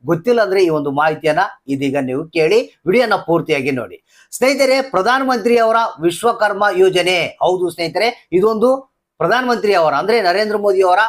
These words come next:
ಹೊಸ ಗ್ಯಾರಂಟಿ. ಇದ್ರ ಮುಖಾಂತರ ನಿಮ್ಗೆ ಸಿಗ್ತಾ ಇದೆ ಪ್ರತಿದಿನ ಐದುನೂರು ರೂಪಾಯಿ ಹಣ. ಯಾವ ರೀತಿ ಅನ್ನೋದ್ರ ಬಗ್ಗೆ ಡೀಟೇಲ್ಸ್ ನ ನೋಡ್ತಾ ಹೋಗೋಣ. ಸ್ನೇಹಿತರೆ, ಆ, ಪ್ರಧಾನಮಂತ್ರಿ ಅವರ ವಿಶ್ವಕರ್ಮ ಯೋಜನೆ ಏನಿದೆ, ಇದಕ್ಕ ಯಾರ್ ಬೇಕಾದ್ರೂ ಅರ್ಜಿಯನ್ನ ಸಲ್ಲಿಸಬಹುದು.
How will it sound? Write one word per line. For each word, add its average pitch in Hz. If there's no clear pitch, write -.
ಹೊಸ 165
ಗ್ಯಾರಂಟಿ. 165
ಇದ್ರ 240
ಮುಖಾಂತರ 262
ನಿಮ್ಗೆ 247
ಸಿಗ್ತಾ 233
ಇದೆ 233
ಪ್ರತಿದಿನ 214
ಐದುನೂರು 165
ರೂಪಾಯಿ 147
ಹಣ. 151
ಯಾವ 226
ರೀತಿ 247
ಅನ್ನೋದ್ರ 226
ಬಗ್ಗೆ 202
ಡೀಟೇಲ್ಸ್ 185
ನ -
ನೋಡ್ತಾ 175
ಹೋಗೋಣ. 170
ಸ್ನೇಹಿತರೆ, 269
ಆ, 170
ಪ್ರಧಾನಮಂತ್ರಿ 226
ಅವರ 208
ವಿಶ್ವಕರ್ಮ 202
ಯೋಜನೆ 185
ಏನಿದೆ, 180
ಇದಕ್ಕ 220
ಯಾರ್ 170
ಬೇಕಾದ್ರೂ 185
ಅರ್ಜಿಯನ್ನ 151
ಸಲ್ಲಿಸಬಹುದು. 139